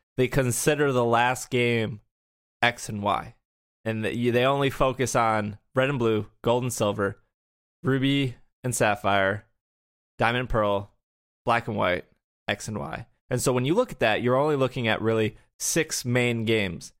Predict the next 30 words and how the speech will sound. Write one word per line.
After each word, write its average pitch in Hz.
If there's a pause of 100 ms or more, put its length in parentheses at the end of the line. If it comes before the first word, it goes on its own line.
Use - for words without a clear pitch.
(280)
They, 104 (360)
they're 104
ignoring 135
Heart 127
Gold, 110
Soul 101
Silver. 101
They're 98
ignoring 113 (760)
Black 107
and 113
White 107
two. 98
Like, 104
they're 120 (600)
ignoring 165
all 117
those 127
games. 123
And 117
when 120
you 123
look 143
at 135 (840)
s-, -
now 127
seven 156
main 139
games 113 (140)
with, 104